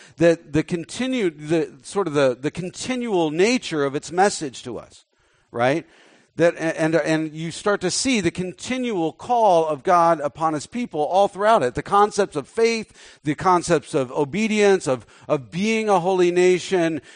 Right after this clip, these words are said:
tasked with bringing God's light and message and life to the world, to other nations, are repeated all throughout Scripture. It is just something that you see left and right.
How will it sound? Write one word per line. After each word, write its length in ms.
tasked 560
with 240
bringing 420
God's 380
light 340
and 240
message 400
and 160
life 400
to 100
the 140
world, 480
to 160
other 180
nations, 580
are 140
repeated 560
all 400
throughout 460
Scripture. 540
It 100
is 140
just 220
something 340
that 180
you 120
see 360
left 360
and 120
right. 320